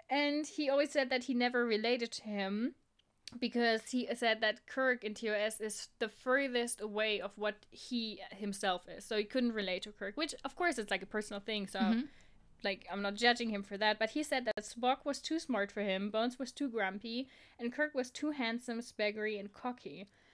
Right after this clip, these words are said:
Speaker 1: And I'm like, "These are literally the characters you created in this film."
Speaker 2: Yeah.
Speaker 1: <laughs> And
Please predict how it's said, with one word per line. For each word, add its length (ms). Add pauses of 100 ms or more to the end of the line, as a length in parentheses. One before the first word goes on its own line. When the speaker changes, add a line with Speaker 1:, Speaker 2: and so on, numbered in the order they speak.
(200)
Speaker 1:
And 180
I'm 140
like, 240 (120)
"These 200
are 100
literally 480
the 80
characters 520
you 160
created 600
in 100
this 200
film." 280 (120)
Speaker 2:
Yeah. 260
Speaker 1:
<laughs> 600
And 100